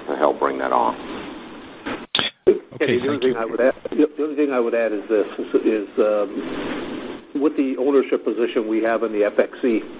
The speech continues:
Speaker 2: I think that ties us e-, even to be able to optimize what's available to us as nearshoring happens and as we work collaboratively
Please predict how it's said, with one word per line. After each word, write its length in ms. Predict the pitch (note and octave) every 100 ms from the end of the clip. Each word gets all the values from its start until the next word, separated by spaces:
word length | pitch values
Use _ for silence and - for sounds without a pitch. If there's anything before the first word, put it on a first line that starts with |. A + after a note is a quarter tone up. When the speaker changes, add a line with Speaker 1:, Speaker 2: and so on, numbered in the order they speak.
| -
Speaker 2:
I 120 | -
think 260 | - A2
that 220 | - A#2 -
ties 320 | A#2+ A2+ A2
us 160 | A2 - B2+
e-, 240 | A#2 A#2+ -
even 260 | B2 A#2 A2
to 80 | G2
be 140 | G#2 G#2
able 160 | G#2
to 100 | G#2
optimize 720 | G2 A2+ G#2+ G#2+ G2+ F#2+ F#2+ F2+ G2
what's 260 | G#2+ A2 -
available 460 | G2 G2+ G2+ G2 F2+
to 220 | A2+ G#2
us 140 | G2+
as 240 | G#2 G#2 G2+
nearshoring 600 | A2 G2+ - A2 G2+ G2+
happens 480 | G2+ F#2+ G2+ F#2 -
and 160 | G#2+ G2
as 180 | G#2 G#2
we 160 | G#2+
work 320 | G2+ A2+ A2+ -
collaboratively 880 | G#2 G#2+ G#2 F#2+ F#2+ F#2 G#2+ F#2+